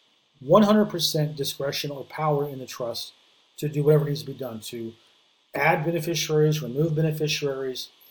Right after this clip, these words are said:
you know, make all decisions for the trust. And that's important, uh, and I'll get into that in a, in a second.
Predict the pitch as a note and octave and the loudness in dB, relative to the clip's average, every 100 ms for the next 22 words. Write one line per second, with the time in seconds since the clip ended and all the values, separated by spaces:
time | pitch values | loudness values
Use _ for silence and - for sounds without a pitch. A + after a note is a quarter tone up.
0 | _ _ _ _ _ _ C3+ B2 A#2+ D3 | _ _ _ _ _ _ -10 -8 -6 -6
1 | D3+ D#3 D#3 D3+ D3+ C#3+ - B2+ B2+ G#2+ | 2 2 2 0 0 -2 -6 -8 -10 -12
2 | - - - _ _ _ _ _ D3 D3+ | -16 -20 -20 _ _ _ _ _ -4 -4
3 | C#3 B2+ D#3+ E3 C#3 C3 - _ _ _ | -4 -6 -4 -4 -4 -14 -20 _ _ _
4 | - C3+ C#3 D#3 D3 D#3 D3 C#3+ C3 C#3 | -8 -4 -2 0 0 2 2 0 -4 -6
5 | D3+ C3 D3 B2+ - D#3+ D#3 G#2 | -8 -12 -10 -8 -4 -4 -4 -8